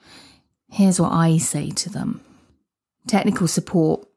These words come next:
people are, in my experience, some of the smartest, most technically adept people I've ever met. Their minds need to be agile, up to the challenge of constant learning, and able to task switch on a dime.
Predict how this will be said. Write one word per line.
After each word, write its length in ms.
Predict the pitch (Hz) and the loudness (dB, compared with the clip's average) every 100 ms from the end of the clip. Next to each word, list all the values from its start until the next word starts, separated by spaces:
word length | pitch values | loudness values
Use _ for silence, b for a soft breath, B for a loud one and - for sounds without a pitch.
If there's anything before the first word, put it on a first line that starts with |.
| _ - | _ -18
people 340 | - 180 170 165 | 0 0 4 2
are, 220 | 160 156 | 4 4
in 180 | 156 151 | 4 4
my 200 | 151 151 | 4 2
experience, 680 | - - 147 131 135 - | 0 -4 -4 -2 -2 -2
some 260 | - 170 147 | -2 0 0
of 120 | 139 | 0
the 80 | 160 | -4
smartest, 880 | - - 160 156 160 - - - - | -6 0 2 2 2 0 -2 -4 -6
most 280 | 165 - - | -4 -4 -4
technically 540 | - - - - 170 | -2 -2 -4 -2 -2
adept 420 | 160 160 151 - | 0 0 -2 -8
people 320 | - 160 - 165 | -2 -2 2 0
I've 140 | 160 | 2
ever 220 | 160 165 | 2 4
met. 480 | 165 180 156 - - B B B B B | 4 4 0 -4 -12 B B B B B
Their 160 | 165 165 | 4 4
minds 440 | 165 165 175 - | 4 4 4 4
need 100 | 175 156 | 2 2
to 100 | - | -4
be 120 | - | -4
agile, 840 | 160 180 - 165 151 156 151 156 - | 0 0 2 0 0 -2 -4 -8 -4
up 200 | 185 180 | -2 -2
to 100 | - | -6
the 100 | 196 | -10
challenge 540 | - - 160 160 160 156 | -6 -2 0 2 0 0
of 240 | 156 - | -2 -4
constant 480 | - 190 208 - 180 | -8 -6 -4 -2 0
learning, 540 | 180 180 165 151 147 B B B B B - | 2 2 2 0 -4 B B B B B -2
and 460 | 165 165 160 - - _ | 2 4 2 0 -10 _
able 260 | 202 233 220 | 2 2 2
to 180 | - - | -2 -4
task 440 | - 202 208 - | 0 0 2 -2
switch 600 | - - 160 - - - - 226 | -4 -6 -8 -8 -8 -8 -6 0
on 160 | 170 | 0
a 60 | 156 | 2
dime. 580 | 170 185 196 - 151 | 2 2 0 -2 -6